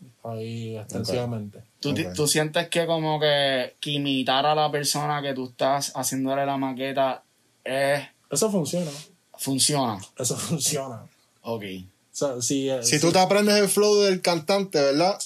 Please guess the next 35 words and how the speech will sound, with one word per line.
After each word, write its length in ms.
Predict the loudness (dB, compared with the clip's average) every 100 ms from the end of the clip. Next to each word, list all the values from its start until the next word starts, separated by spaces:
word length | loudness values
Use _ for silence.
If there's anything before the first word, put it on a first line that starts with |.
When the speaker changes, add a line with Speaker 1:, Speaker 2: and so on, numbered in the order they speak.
| -4
Speaker 1:
Exacto. 480 | 0 2 0 -2 -2
Speaker 2:
Y 120 | 2
le 120 | 2
miras 280 | 2 2 4
una 180 | 2 2
canción 380 | 2 2 0
que 140 | 2 2
suene 260 | 2 2
como 280 | 2 0 0
él. 180 | 0 -4 -10 _ _ _ -8
Speaker 1:
Eso 260 | -2 0
funciona 760 | 0 -4 -2 -2 -2 -2 -6 -10 -12
bastante. 640 | -8 -8 -6 -6 -6 -10 -16 -20 _
Si 180 | -2 0
Speaker 2:
Sí. 100 | 2
Speaker 1:
él, 200 | 2 2
él, 160 | 0 -2
él 220 | -6 -6
escucha 400 | -6 -4 -4 -2
esa 140 | 0 0
canción 440 | -2 -2 -2 -4 -10 _ _ _ _
y 220 | -8 -6
dice 300 | -4 -2 -2
como 180 | -4 -6
que, 60 | -8
"Eh, 280 | -6 -2 -2
diantre, 280 | -2 -4 -4
ese 120 | -2
soy 180 | -2 2
yo". 220 | 2 0 -6 -20 _ _ _ _
Speaker 3:
Ujú. 100 | 0
Speaker 2:
Mm, 520 | 2 4 2 2 2
ok. 100 | 2
Speaker 1:
Coronaste. 520 | 0 0 0 -2 -4 -8 -8 -12 _
Speaker 2:
Ok. 280 | -6 -4 -2